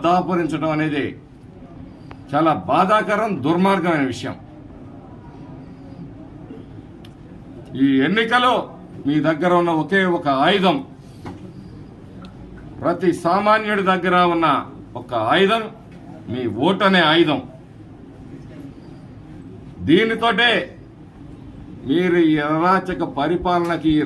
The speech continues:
రౌడీ రాజ్యానికి, ఈ గూండా రాజ్యానికి బుద్ధి చెప్పాలి. బాధితులందరినీ కూడా తీసుకొని పోయి త్వరలోనే గౌరవ ఎస్పీ గారిని కలుస్తాము. ఇక్కడ ఏం జరుగుతుందో వివరిస్తాము.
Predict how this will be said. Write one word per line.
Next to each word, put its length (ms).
రౌడీ 340
రాజ్యానికి, 520
ఈ 40
గూండా 320
రాజ్యానికి 580
బుద్ధి 240
చెప్పాలి. 380
బాధితులందరినీ 1040
కూడా 160
తీసుకొని 440
పోయి 260
త్వరలోనే 480
గౌరవ 300
ఎస్పీ 320
గారిని 220
కలుస్తాము. 520
ఇక్కడ 200
ఏం 100
జరుగుతుందో 560
వివరిస్తాము. 640